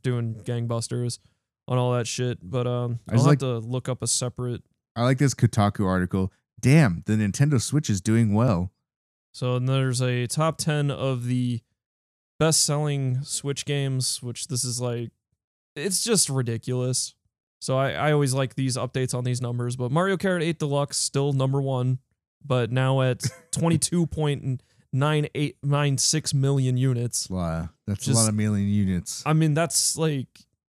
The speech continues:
Speaker 2: Yeah.
Speaker 1: basically a little over a third attach rate for that game.
Speaker 2: Yeah.
Speaker 1: Which is just insane.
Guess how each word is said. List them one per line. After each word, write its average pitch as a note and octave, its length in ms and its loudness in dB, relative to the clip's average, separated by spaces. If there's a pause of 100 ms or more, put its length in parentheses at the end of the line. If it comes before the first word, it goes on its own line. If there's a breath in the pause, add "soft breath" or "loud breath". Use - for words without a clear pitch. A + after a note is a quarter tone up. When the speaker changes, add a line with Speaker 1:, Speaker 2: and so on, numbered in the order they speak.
(240)
Speaker 2:
Yeah. E2 300 0
Speaker 1:
basically C#3+ 880 0
a - 100 -6
little C3 260 0
over B2+ 320 -2
a A#2+ 120 -2
third B2+ 580 -6
attach A#2+ 500 -6
rate D3+ 320 -2 (640)
for C3+ 120 -4
that C#3+ 180 -2
game. D#3+ 320 -2
Speaker 2:
Yeah. C#3 220 8 (420)
Speaker 1:
Which - 140 -12
is B2 100 -8 (120)
just C#3+ 360 -4
insane. B2+ 640 -2